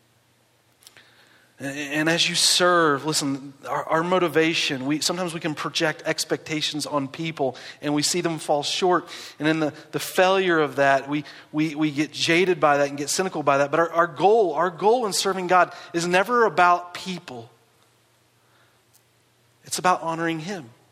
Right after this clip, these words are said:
Our goal is about pleasing Him. We don't live our lives based on what people do or don't do. Now, we pursue people in ministry. Ministry exists for people.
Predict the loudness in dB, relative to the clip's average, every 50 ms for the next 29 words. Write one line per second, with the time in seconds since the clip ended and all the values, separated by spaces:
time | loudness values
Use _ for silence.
0 | _ _ _ _ _ _ _ _ _ _ _ _ _ _ _ _ _ _ _ _
1 | _ _ _ _ _ _ _ _ _ -2 2 2 4 4 4 4 4 4 6 6
2 | 6 4 4 2 -2 -6 -4 -4 -2 -2 -2 0 0 0 2 4 4 4 4 4
3 | 4 4 4 6 6 6 8 8 6 6 4 0 -2 -2 0 2 0 0 2 0
4 | -2 -2 0 -2 0 0 2 4 4 4 4 4 2 2 0 0 0 0 0 0
5 | -2 -4 0 2 2 4 4 2 0 0 0 0 2 0 0 0 0 -2 0 2
6 | 0 2 2 2 2 2 0 -2 0 0 0 0 0 0 0 0 -2 -2 0 0
7 | 0 0 0 -4 -6 -8 -8 -6 -6 -8 -6 -6 -8 -8 -8 -10